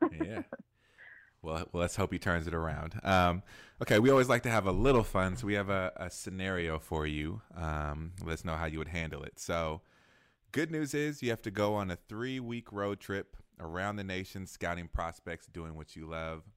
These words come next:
Speaker 2: meeting players. Bad news is there are no airplanes anymore.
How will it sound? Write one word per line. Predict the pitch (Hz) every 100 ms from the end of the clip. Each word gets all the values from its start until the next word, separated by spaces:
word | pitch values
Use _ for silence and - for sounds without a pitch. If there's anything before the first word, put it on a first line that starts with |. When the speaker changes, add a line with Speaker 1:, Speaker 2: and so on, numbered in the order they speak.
| _ _ _ _ _ -
Speaker 2:
meeting | 85 82 78
players. | - 85 82 80 82 - _ _ _ _
Bad | - 107 127
news | 123 127 123
is | 131 135 135 - - _ _ _ _ _ _
there | - 82
are |
no | 80 87
airplanes | 82 - 73 69
anymore. | 67 69 69 - -